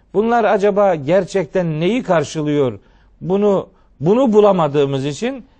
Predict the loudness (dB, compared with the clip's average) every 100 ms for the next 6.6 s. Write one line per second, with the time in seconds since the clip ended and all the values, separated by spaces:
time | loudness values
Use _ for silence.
0 | _ -8 0 0 0 -2 -2 -2 -4 -8
1 | _ -18 -6 -2 0 0 0 0 -2 -4
2 | -4 -2 -2 -2 -2 -2 -2 -6 -6 -8
3 | -10 _ _ -2 0 2 2 0 -2 -4
4 | -4 -4 _ _ -2 0 2 0 -2 -10
5 | -6 -6 -4 -6 -4 -6 -6 _ _ -2
6 | 2 4 4 2 -2